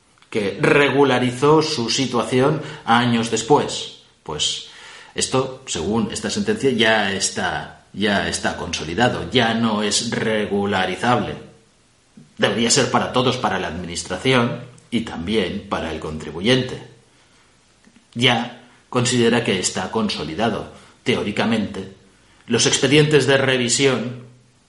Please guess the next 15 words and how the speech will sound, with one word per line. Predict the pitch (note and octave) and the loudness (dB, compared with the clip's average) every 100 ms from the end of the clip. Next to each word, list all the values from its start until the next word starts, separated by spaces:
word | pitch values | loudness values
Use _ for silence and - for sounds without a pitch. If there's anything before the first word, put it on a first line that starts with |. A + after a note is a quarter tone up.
| _ _ _ _ _ - | _ _ _ _ _ 2
o | C#3 | 4
de | C3 | 4
comprobación | B2+ A#2 A#2 G#2+ G#2+ C#3+ A#2 C3 - | 2 0 2 0 2 2 2 -2 -6
que | - F#2 E2+ F2+ | -2 -2 -2 -6
esté | F2 - A2 G2+ - - | -6 -2 -2 -2 -6 -8
haciendo | F#2+ - B2 B2+ G#2 E2+ D2+ D2 - - - | -6 -2 4 4 4 -2 -8 -10 -18 -20 -12
en | G2 F#2 - | -6 -6 -2
este | A2+ G2+ - F2 D#2 - | 0 0 -2 -6 -8 -6
momento | G2 F#2+ F#2+ A#2 G#2+ E2 D#2 D2 - - - - - | -4 0 2 2 2 -2 -8 -12 -14 -20 -20 -20 -4
la | G2+ G2 | -2 0
administración | - D2 D#2+ E2 - F#2 A#2+ A2 F2 C#2+ - - _ _ _ _ | -2 -8 -8 -8 -8 -6 -2 -2 -2 -6 -14 -20 _ _ _ _
también | - - G#2 D2+ - - _ _ - | -8 -4 -4 -4 -10 -18 _ _ -2
deberían | B2+ B2 C3+ C#3 | 0 4 2 2
considerarse | D3 - C3 B2+ - C#3+ | 0 0 0 0 0 0
consolidados. | C#3 B2 C3+ B2 C3 - - - | 0 2 2 4 4 2 -6 -12